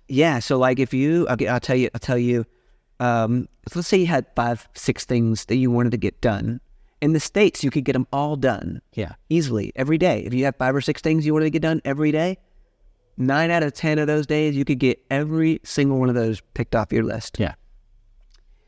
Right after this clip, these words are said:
Speaker 1: In Honduras, specifically Honduras, I d-, can't speak for other countries, but in Honduras, if you want to get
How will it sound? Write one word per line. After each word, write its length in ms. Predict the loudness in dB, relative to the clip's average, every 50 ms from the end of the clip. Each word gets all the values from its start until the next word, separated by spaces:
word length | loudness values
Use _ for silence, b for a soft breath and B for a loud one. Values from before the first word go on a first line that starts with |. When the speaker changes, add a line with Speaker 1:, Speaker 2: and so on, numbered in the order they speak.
| -20 -20 _ _ _ 0
Speaker 1:
In 160 | 2 4 4
Honduras, 800 | 4 4 2 4 4 4 4 4 2 0 -2 -4 -6 -8 -8 -10 -16 -20 -20 _ _ _ _ _ -20 -20 -20 _ -20 _ _ _ _ _ _ _ -20 -20 -20 -20 _ _ _
specifically 1080 | -16 -16 -6 -4 -4 -2 -2 -2 0 2 4 4 4 2 0 0 2 2 2 2 2
Honduras, 800 | 0 -2 -2 0 2 4 4 4 2 0 0 -4 -6 -10 -12 -12 -8 -4
I 100 | -2 -2
d-, 60 | -2 -2 -6
can't 260 | -4 0 0 0 0 -2
speak 300 | -4 0 0 0 0 -2
for 160 | -4 -4 -2
other 160 | -2 -2 -2
countries, 500 | -2 -2 -4 -4 -4 -4 -6 -6 -6 -10 -14 -20 _ _ _ _ _ -20 -20 -8 -2
but 160 | -2 -2 -2 0
in 200 | 0 2 2 2
Honduras, 760 | 2 2 2 2 2 2 2 0 -2 -4 -6 -8 -8 -8 -10 -12 _ _ _ _ _ _ _ _ _ _
if 300 | 0 0 0 0 -4 -8 -6
you 640 | -2 0 2 2 2 2 2 0 0 0 -2 -4 -8 _ _ _ _ _ _ _ -20 _ _ -20 -20 _ _ _ -20 -20 _ _
want 300 | 0 2 2 2 2 0 -4 _ -14
to 140 | -10 -10 -6
get 600 | -2 0 2 2 2 2 0 -4 -8 -12 -14 -14